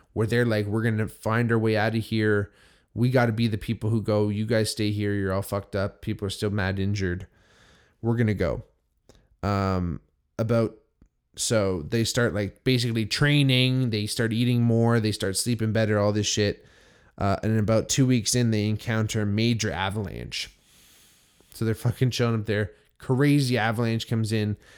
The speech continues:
buries, eh, buries m-, them all in the fuselage. The fucking snow, like, freezes instantly. Everyone's stuck inside the plane. And they start digging people out. And they basically dig themselves into a place,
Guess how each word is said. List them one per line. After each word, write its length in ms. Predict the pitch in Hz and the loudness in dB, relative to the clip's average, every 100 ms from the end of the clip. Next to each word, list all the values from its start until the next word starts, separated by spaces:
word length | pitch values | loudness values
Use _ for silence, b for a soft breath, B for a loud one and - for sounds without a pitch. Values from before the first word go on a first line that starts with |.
| B - | B -6
buries, 500 | 113 131 131 123 104 _ - | 0 4 4 2 -2 _ 0
eh, 180 | 131 - 117 - | 2 0 -2 2
buries 400 | 135 151 143 123 | 6 6 6 4
m-, 220 | 120 117 | 0 0
them 220 | 120 123 117 | 0 0 2
all 340 | 113 127 135 - | 2 4 2 2
in 180 | 131 135 | 2 4
the 60 | 120 | 2
fuselage. 880 | - 120 - 113 104 101 107 110 b b b b b - | 0 -2 0 0 0 0 -2 -4 b b b b b -8
The 80 | 107 | -2
fucking 360 | 120 117 113 | -2 0 -2
snow, 380 | - 123 120 120 | 0 2 4 4
like, 240 | 110 104 | 4 0
freezes 560 | - - 131 139 123 104 | -4 0 2 4 2 0
instantly. 680 | 117 123 - 104 78 90 110 B B | 0 0 -2 -4 -2 -2 -4 B B
Everyone's 400 | - 131 135 120 | -2 2 2 2
stuck 380 | - - 127 - | 0 0 0 2
inside 400 | 120 - 98 101 | 0 2 0 0
the 80 | 101 | -2
plane. 560 | - 127 98 87 107 - _ _ _ _ _ _ _ _ _ - - | 0 2 2 0 -4 -6 _ _ _ _ _ _ _ _ _ -20 -4
And 540 | 107 110 104 101 98 | -2 0 0 0 -4
they 180 | 101 113 | -2 -2
start 360 | 113 123 104 - | 0 0 -2 0
digging 300 | 131 123 117 | 0 2 0
people 340 | 123 113 104 | 0 -2 0
out. 380 | 107 80 80 - b b b b | 0 0 -4 -10 b b b b
And 100 | 101 | -2
they 80 | 110 | 0
basically 720 | 98 120 - 120 - 117 107 | 2 2 2 -2 -2 -2 -2
dig 380 | 104 117 123 120 | -4 -2 0 0
themselves 520 | 117 - 117 113 107 | -2 0 2 2 0
into 280 | 113 113 113 | -2 0 -2
a 40 | |
place, 600 | 98 110 104 101 - - | -2 -2 0 -2 -6 -10